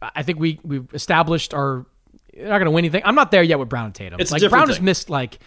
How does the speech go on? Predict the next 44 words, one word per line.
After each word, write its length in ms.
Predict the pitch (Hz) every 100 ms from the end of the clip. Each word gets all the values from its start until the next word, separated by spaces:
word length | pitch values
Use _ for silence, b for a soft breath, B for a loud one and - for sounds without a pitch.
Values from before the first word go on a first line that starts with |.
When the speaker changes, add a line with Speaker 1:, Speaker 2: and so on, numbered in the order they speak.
| b b
Speaker 1:
he's 140 | 330
missed 140 | 392 185
a 60 |
bunch 280 | 127 202 180
of 80 | 135
time 300 | 131 113 107
this 200 | 98 -
year. 220 | 82 -
And, 140 | 175 190
Speaker 2:
Well 100 | 180
Speaker 1:
like, 160 | - b b b b -
the 80 | 185
critics 500 | - 302 370 - 226
of 80 | 170
Jaylen 380 | 165 147 120
Brown, 400 | 107 92 85 95 _ _ _ _ _ -
um, 480 | 151 143 131 117 - _ 147
disappeared 640 | 123 - 170 202 208 113 139
on 60 |
this 140 | 147 180
recent 260 | 202 180
road 200 | 196 294
trip 220 | - 147 -
when 80 |
he 40 | 208
wasn't 320 | 175 190 156
playing. 240 | 269 269
It's 80 | 147
like, 100 | 165
"Well, 140 | 359 349
we're 60 |
getting 180 | 349 247
Jaylen 240 | 320 359
Brown 240 | 302 359 269
back 220 | 196 165
this 160 | 170 156
week. 200 | 147 131
We'll 160 | 359
be 80 | 349
all 100 | 349
right." 340 | 349 254 117 - b b b b -
Like, 140 | 170
so 440 | - 185 165 180 -
I'm, 420 | 175 202 202 180